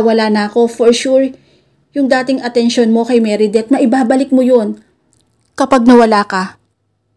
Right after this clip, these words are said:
iiwan ko si Meredith. Napasinghap ako sa naging deklarasyon nito. "Huwag mong gawin yan, Timothy.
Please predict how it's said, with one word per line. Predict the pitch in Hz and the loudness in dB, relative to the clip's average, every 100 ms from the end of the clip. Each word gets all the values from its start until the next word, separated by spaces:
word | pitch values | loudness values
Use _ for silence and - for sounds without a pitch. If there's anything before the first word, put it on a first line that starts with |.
| _ _ _ _ - | _ _ _ _ -2
iiwan | 254 262 254 254 | 0 4 2 2
ko | 247 | 0
si | 254 254 | 0 2
Meredith. | 214 208 202 196 208 _ _ - - - - - | 2 0 -4 -6 -8 _ _ -20 -20 -20 -20 -2
Napasinghap | 370 403 403 415 349 370 | 0 2 0 2 2 2
ako | 294 294 302 | 2 4 4
sa | 302 | 2
naging | 269 240 247 247 | 0 2 2 2
deklarasyon | 220 247 240 220 220 247 214 | 4 2 2 2 2 4 2
nito. | 202 196 190 - _ _ _ _ _ _ _ _ _ _ _ _ _ - | 2 -4 -6 -8 _ _ _ _ _ _ _ _ _ _ _ _ _ -8
"Huwag | 311 330 | -2 2
mong | 339 | 2
gawin | 285 339 320 | 4 6 6
yan, | 269 269 269 | 6 2 0
Timothy. | 285 302 311 311 302 233 226 | 4 6 6 4 -2 -6 -10